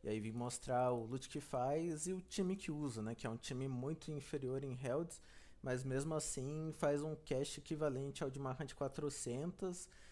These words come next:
e ainda não, não tem o gasto, né? Não, não tem o gasto de Elixir de ataque, vida e def,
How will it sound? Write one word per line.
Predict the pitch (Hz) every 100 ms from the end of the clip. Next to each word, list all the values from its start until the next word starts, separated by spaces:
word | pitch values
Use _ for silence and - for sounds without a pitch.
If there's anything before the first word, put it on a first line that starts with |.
| -
e | - 135
ainda | 123 131 143 143
não, | 135 139 147 151 151 151 139 131 110 104 - - - -
não | - 170
tem | 202
o | 196
gasto, | 165 147 - 123
né? | 117
Não, | 113 120
não | 127 127
tem | 131
o | 120
gasto | 117 113 -
de | 117
Elixir | 117 113 -
de | 117
ataque, | 117 - 127 131 - 113 107
vida | 104 113
e | 110
def, | 107 120 165 -